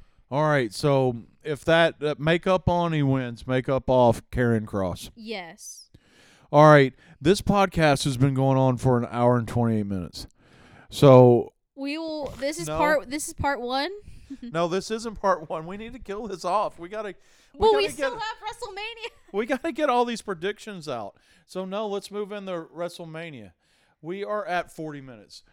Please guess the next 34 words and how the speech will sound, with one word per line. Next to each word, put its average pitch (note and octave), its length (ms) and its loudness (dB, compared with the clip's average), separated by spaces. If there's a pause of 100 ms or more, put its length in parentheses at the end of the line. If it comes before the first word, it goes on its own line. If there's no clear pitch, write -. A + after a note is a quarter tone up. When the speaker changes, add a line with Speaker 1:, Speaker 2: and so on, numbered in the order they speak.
(220)
Speaker 1:
So B3+ 80 -14
Speaker 2:
Okay. B3 200 -10
Speaker 1:
we G#3 60 -10
got D#3 140 -10
twenty E3 320 2
minutes C3 440 -6
to C3 120 2
do B2 460 -4
WrestleMania. G#2 640 -10
Let's A#2 140 -10
Speaker 2:
It's, C#4 80 -4
Speaker 1:
do G#2+ 140 -2
it. - 60 -4
Speaker 2:
it's C#4 180 -8
still D#4 300 -10
shorter D4 540 -14
than B3 220 -16
Raw. G#3+ 340 -14 (120)
<laughs> G3 160 -14
Speaker 1:
Yes. D#3+ 680 -6 (100)
Speaker 2:
<laughs> - 580 -12
We B3+ 120 -16
still. C#4 280 -8
I'm, B3 280 -14
okay. A#3+ 360 -4
Uh. A3+ 440 -4 (360)
Okay. B3 460 -6 (140)
Night. C4+ 400 -4
Night D#4+ 280 -2
one. C4 340 -8 (340)
It, C#4 320 -12
uh. B3 400 -6
Saturday. A#3+ 880 -8
Peacock. B3 580 -10